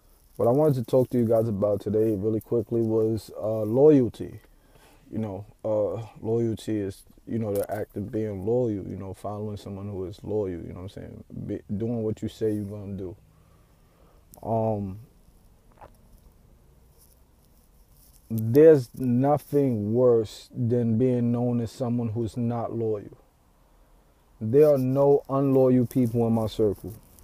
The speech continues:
whatsoever. Again, as, as, as, as I'm a firm believer of, you are the average of your five closest friends. If you have an unloyal friend there,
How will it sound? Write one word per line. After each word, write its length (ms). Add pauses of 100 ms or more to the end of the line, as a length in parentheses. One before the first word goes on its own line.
whatsoever. 720 (460)
Again, 340
as, 200
as, 300 (100)
as, 400
as 200
I'm 160
a 40
firm 280
believer 360
of, 320 (440)
you 220
are 140
the 180
average 300
of 120
your 100
five 360
closest 400
friends. 340 (680)
If 80
you 60
have 180
an 100
unloyal 460
friend 360
there, 280